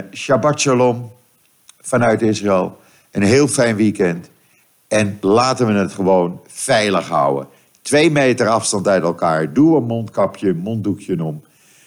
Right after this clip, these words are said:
En zorg dat je veilig blijft.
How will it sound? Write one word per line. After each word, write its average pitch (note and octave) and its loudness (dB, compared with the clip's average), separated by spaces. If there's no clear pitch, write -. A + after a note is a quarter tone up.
En G#2+ 0
zorg A#2 2
dat - -2
je F2+ -2
veilig G2+ 2
blijft. C#2 -6